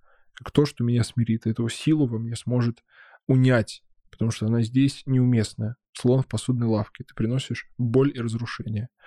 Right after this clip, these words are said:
Вот. А тебе, видимо, а, сейчас я не знаю, как обстоит дело, но потому что ты говоришь, наверное, нужно как раз эту силу почувствовать, осознать, взрастить, вот, и как бы почву под ногами ощутить, вот, а, и, м,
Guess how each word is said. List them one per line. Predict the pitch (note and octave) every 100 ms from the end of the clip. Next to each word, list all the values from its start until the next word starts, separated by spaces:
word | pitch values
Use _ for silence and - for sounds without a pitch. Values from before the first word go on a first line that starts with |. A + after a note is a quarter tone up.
| - - -
Вот. | A#2 G#2+ G#2+ _ _ _ _ _ _ _
А | A#2+
тебе, | - A2+ C3+ G#3
видимо, | B2+ A#2+ A2+ G#2+ G2 - -
а, | F#2 F2
сейчас | - A2 A2 G2+
я | G2+
не | G2+
знаю, | G#2+ D3+
как | E3
обстоит | - D#3+ C3+
дело, | B2+ A2+
но | G#2 A2
потому | - A#2 A#2
что | -
ты | G#2+
говоришь, | A2 G#2+ G#2+ F3 - - - -
наверное, | A2+ B2 C3+
нужно | B2+ B2+ C3+
как | A#2
раз | B2 C#3
эту | B2 A#2+
силу | - B2+ C#3
почувствовать, | C#3 - B2+ - -
осознать, | A#2+ - B2 G#2+ B2+ - - - - -
взрастить, | G2+ - - - A2 - - - _ _
вот, | - G#2+ G#2 A2
и |
как | - A2+
бы | A2
почву | - A#2+ -
под | A2 A2+
ногами | A2+ A2+ A#2 A#2+ - _ _ _ _ _ _ -
ощутить, | - G#2 B2 - G2 F#2+ - -
вот, | G#2+ G#2 -
а, | - A2+ A2+ A#2 _ - - _ _ -
и, | B2+ C3+ D3 D3
м, | A2 B2+ A#2 A2+ C3+